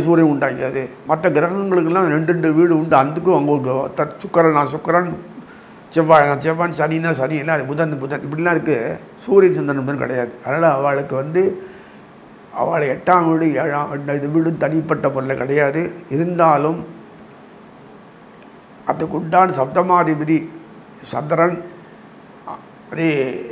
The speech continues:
எட்டாம் வீட்டு அதிபதி சூரியன் அப்படின்னு வச்சிருந்தா கூட, அந்த அமைப்பில் இருக்கும்போது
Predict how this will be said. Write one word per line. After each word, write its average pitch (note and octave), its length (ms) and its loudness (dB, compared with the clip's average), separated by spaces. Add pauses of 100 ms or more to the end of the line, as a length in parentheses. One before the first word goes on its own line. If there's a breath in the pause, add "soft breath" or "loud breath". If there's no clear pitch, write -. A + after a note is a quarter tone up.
எட்டாம் F3 300 4
வீட்டு D3+ 220 2
அதிபதி C3+ 300 -4 (1300)
சூரியன் D3 440 2 (180)
அப்படின்னு D#3 300 0
வச்சிருந்தா C3+ 340 -2
கூட, C3 160 -4 (480)
அந்த D3+ 160 -2
அமைப்பில் E3+ 480 2
இருக்கும்போது C3 480 -2